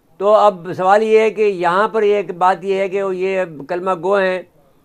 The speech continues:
लेकिन ये है कि तो कलमा गो होने के बाद ये लोग जो हैं दुश्मन के हाथों में खेल रहे हैं और अब एक, एक मुसलमान फ़ौज के ऊपर हमला आवर हो रहे हैं,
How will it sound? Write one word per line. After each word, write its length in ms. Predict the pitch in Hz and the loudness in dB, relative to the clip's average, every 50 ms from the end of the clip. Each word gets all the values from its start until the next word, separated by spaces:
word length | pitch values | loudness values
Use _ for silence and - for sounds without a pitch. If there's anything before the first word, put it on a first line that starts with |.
| _ _ _ _ _ _ | _ _ _ _ _ _
लेकिन 300 | 135 143 165 180 180 202 | -8 -6 -6 -4 -2 -2
ये 140 | 196 196 202 | 0 2 2
है 80 | 208 202 | 2 2
कि 100 | 196 196 | 0 -2
तो 140 | 180 185 170 151 147 | -2 -4 -8 -10 -8
कलमा 320 | - 185 180 185 190 190 | -6 -6 -4 -2 -2 -2
गो 180 | 185 160 190 214 | -2 0 0 2
होने 240 | 208 196 190 196 180 | 2 2 0 -2 -4
के 80 | 170 165 | -4 -2
बाद 220 | - 170 185 185 165 | 0 0 0 0 0
ये 140 | 180 185 180 | -4 -4 -4
लोग 240 | 170 185 190 190 | -2 -2 -4 -4
जो 140 | 175 165 175 | -4 -4 -4
हैं 140 | 180 196 185 | -4 -4 -6
दुश्मन 280 | 160 160 147 170 190 190 | -8 -12 -8 -8 -8 -6
के 100 | 170 180 | -2 -2
हाथों 220 | 170 170 147 190 | -4 -2 -4 -6
में 80 | 180 165 | -8 -8
खेल 220 | - - 180 196 | -6 -6 -6 -4
रहे 220 | 208 202 190 190 190 | -2 -2 -2 -2 -4
हैं 140 | 190 185 - _ _ | -6 -8 -12 _ _
और 340 | 185 180 180 175 175 160 151 170 | 2 2 2 2 0 -4 -6 -6
अब 160 | 165 151 160 | -6 -2 -2
एक, 200 | 175 170 - - | -2 -2 -4 -6
एक 140 | 175 147 160 | -10 -8 -10
मुसलमान 420 | 165 - 165 170 175 185 196 190 | -8 -8 -6 -2 0 0 0 0
फ़ौज 260 | - 170 175 175 175 | 0 -2 -2 -2 -2
के 60 | 165 | -4
ऊपर 140 | 175 156 170 | -4 -2 -2
हमला 240 | 160 160 170 175 170 | -2 -2 0 0 0
आवर 220 | 165 165 170 170 | 0 2 0 0
हो 100 | 160 160 151 | 0 -2 0
रहे 120 | 147 151 | -2 -2
हैं, 160 | 165 190 190 | -4 -4 -10